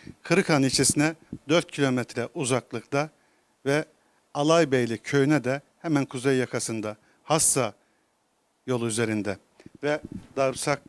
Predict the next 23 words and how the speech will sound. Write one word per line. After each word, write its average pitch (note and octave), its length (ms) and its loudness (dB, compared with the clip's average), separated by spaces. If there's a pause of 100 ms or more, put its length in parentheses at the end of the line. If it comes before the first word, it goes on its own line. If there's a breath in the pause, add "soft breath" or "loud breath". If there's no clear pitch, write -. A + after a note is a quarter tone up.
Kale C3+ 320 -2
ile B2 180 -6
ilgili C3 200 -4
olarak C3+ 280 0 (380 soft breath)
kısa C#3 280 -2
bir B2+ 180 -6
bilgi C3 240 -4
notunu B2+ 280 -4
da C3+ 120 0
birlikte A#2+ 320 -6
paylaşmış A2 520 -4
olalım. F#2 240 -8 (920 soft breath)
Darpsak F3+ 400 0
Kalesi F3 480 -2
Kırıkhan F3+ 360 -2
ile C#3 200 -2
Hassa F#3 360 -4
ilçeleri C3 360 -4
arasında C3+ 520 -2 (340 soft breath)
Kırıkhan'a D#3 480 -2
dört D#3+ 240 -2
kilometre C#3+ 460 -2
uzaklıkta C3+ 680 -4